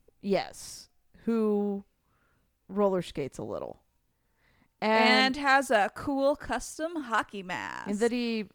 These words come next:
Speaker 1: stops wearing because you can't hear him when he's wearing it.
Speaker 2: And also, he really, really, really, really, really wants to be a detective.
Speaker 1: Yes.
Speaker 2: Bootlicker.
Speaker 1: S-, yes.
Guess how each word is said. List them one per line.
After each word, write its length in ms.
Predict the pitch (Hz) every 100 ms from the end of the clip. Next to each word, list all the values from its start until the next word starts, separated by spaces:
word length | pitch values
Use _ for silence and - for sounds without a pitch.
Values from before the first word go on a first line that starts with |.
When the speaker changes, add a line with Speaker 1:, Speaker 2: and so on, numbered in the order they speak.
| - _
Speaker 1:
stops 520 | 190 - - 247 247 226
wearing 460 | 208 208 202 190 185
because 440 | 180 190 175 165
you 140 | 180
can't 300 | - 202 185
hear 280 | 180 185 170
him 220 | 160 131 151
when 120 | 165
he's 420 | 165 160 151 -
wearing 340 | 156 110 117 120
it. 180 | - - _ -
Speaker 2:
And 200 | 262 247 -
also, 460 | 240 277 349 339
he 240 | 302 294 302
really, 480 | 262 220 269 226 202
really, 340 | 196 202 180
really, 400 | 190 208 165 175
really, 320 | 185 196 180
really 420 | 180 208 240 190 180
wants 280 | 160 -
to 80 | -
be 100 | -
a 60 | -
detective. 800 | - - - - - - - - _ _ _ _ _ _ _
Speaker 1:
Yes. 680 | - 165 156 - - - - - _ _ _ -
Speaker 2:
Bootlicker. 580 | 214 202 208 214 208 208
Speaker 1:
S-, 60 | - _ _ _ -
yes. 720 | 196 156 127 - - -